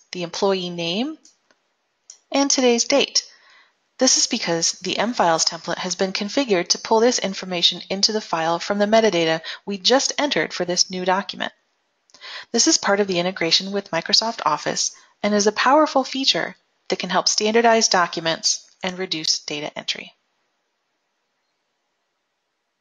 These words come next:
Another option for adding documents to M Files is directly from Outlook.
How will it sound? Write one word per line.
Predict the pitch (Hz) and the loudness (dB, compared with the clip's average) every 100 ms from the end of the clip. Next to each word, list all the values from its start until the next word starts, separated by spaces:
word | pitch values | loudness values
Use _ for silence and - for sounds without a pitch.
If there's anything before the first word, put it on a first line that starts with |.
| - - _ _ _ _ _ _ _ _ _ _ _ - - | -20 -20 _ _ _ _ _ _ _ _ _ _ _ -16 -4
Another | 247 330 370 | 2 4 4
option | 202 - 202 | 2 0 0
for | - - | -2 -2
adding | 180 196 | 0 0
documents | 180 165 - 190 - | 0 0 -2 -6 -2
to | 240 170 | -2 -2
M | 170 | -4
Files | 170 160 165 - | -2 -2 -4 -4
is | 240 | -2
directly | - 240 165 - | -2 -2 -2 -4
from | 190 214 - | -4 -2 2
Outlook. | 247 - - - | 2 2 -4 -8